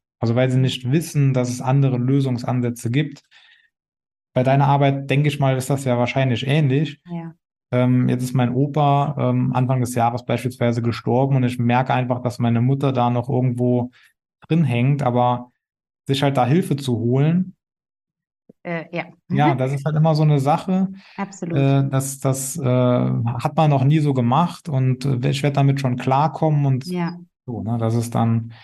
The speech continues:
Speaker 1: ja.
Speaker 2: Ja, und das andere Thema, was ich immer, äh, gespiegelt bekomme, jetzt in Bezug auf Energiearbeit zum Beispiel, also ich, ich arbeite ja auch energetisch jetzt in anderer Form, ne, zum Beispiel in Form von Chakrenreinigung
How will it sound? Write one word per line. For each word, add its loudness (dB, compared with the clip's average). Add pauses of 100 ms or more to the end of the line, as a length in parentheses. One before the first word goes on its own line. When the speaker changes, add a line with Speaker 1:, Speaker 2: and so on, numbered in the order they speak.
(1040)
Speaker 1:
ja. -2 (380)
Speaker 2:
Ja, -2 (240)
und 4
das -2
andere 2
Thema, 2
was -2
ich -8
immer, 2
äh, 0
gespiegelt -4
bekomme, 0
jetzt -4
in -4
Bezug -4
auf 0 (220)
Energiearbeit 0
zum -6
Beispiel, -2
also -4
ich, -6
ich -4
arbeite -2
ja -2
auch 0
energetisch -2
jetzt -6 (380)
in -2
anderer 0
Form, -2
ne, -4
zum -6
Beispiel -4
in -4
Form -2
von -4
Chakrenreinigung -2